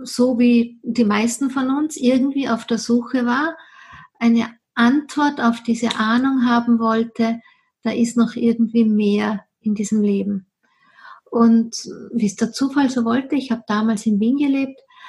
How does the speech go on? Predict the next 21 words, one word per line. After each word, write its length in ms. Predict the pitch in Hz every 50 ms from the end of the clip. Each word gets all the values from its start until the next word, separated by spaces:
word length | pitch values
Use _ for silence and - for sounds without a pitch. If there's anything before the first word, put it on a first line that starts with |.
| - - - _ _ _ -
ähm, 580 | 233 233 233 226 226 220 226 226 226 220 220 - _ _ _ _ _ _ -
kam 320 | - - 196 202 214 233
ich 180 | 240 233 233 -
in 120 | 240 202
den 200 | 202 214 208 202
neunziger 680 | 208 220 233 262 294 302 302 294 294 - - 233 233 226
Jahren 580 | 214 214 214 208 208 208 220 233 240 240 240 233
zu, 360 | - - - 233 226 226 208 - - - - - - - - - - - - _ _ - -
ähm, 640 | 233 233 226 220 220 214 214 220 220 233 - - - _ - - -
so 340 | 240 - - 233 220 233 240 -
ein 120 | - 214 196
paar 160 | 220 214 208
Leuten 440 | 214 214 226 320 349 359 - - 269
einfach, 520 | 247 247 254 269 262 269 269 262 262 - - - - - - _ _ _ _ _ _
die 300 | - 220 220 214 208 - _
meditiert 720 | 226 220 214 226 214 214 - 247 254 277 339 359 359 -
haben 440 | 285 262 262 269 269 285 294 302 311 - _ _ - - - - _
und 140 | - 226 226
über 220 | 247 240 233 247 240
diesen 680 | 240 - - 254 285 320 330 - 302 277 262 240 208 208
Weg, 600 | 220 214 233 254 277 294 294 294 - - -